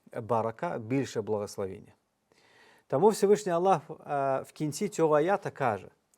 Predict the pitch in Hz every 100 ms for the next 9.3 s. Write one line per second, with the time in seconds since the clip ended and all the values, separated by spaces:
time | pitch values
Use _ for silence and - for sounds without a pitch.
0 | _ _ 165 196 170 185 180 170 165 175
1 | 165 131 147 - 156 180 175 175 - 139
2 | 143 151 147 139 156 175 160 175 - _
3 | _ - 156 165 160 196 185 131 110 98
4 | 95 - - 160 196 - 170 180 175 -
5 | 170 170 156 160 160 143 175 202 185 143
6 | - 151 143 - _ _ _ _ _ _
7 | - 139 135 131 131 - 170 170 - -
8 | _ _ _ - 180 180 - 180 147 139
9 | 123 131 190